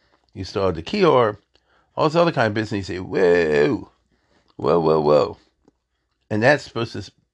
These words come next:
fill you with, uh, m-, moira,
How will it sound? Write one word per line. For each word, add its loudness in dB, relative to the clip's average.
fill -2
you 0
with, 0
uh, -6
m-, -4
moira, 0